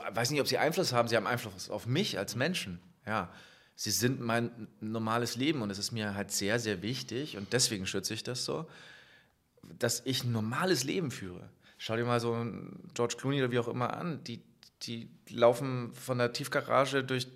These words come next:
die Hintertür ins Hotel rein, sind im Hotelzimmer, können nicht rausgehen. Das ist ein sehr limitiertes Leben und ich möchte mir halt mein Leben ein bisschen größer bewahren.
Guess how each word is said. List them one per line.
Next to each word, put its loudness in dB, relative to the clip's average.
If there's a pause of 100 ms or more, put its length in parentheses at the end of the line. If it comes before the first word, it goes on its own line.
die 0
Hintertür 2
ins -2
Hotel 0
rein, 2
sind -2
im -2
Hotelzimmer, 0
können -2
nicht -6
rausgehen. -2 (920)
Das -2
ist 0
ein -2
sehr 6
limitiertes 2
Leben -4 (240)
und -6
ich -10
möchte 0
mir 0
halt 0
mein -2
Leben -2
ein -2
bisschen -2
größer -2 (600)
bewahren. -6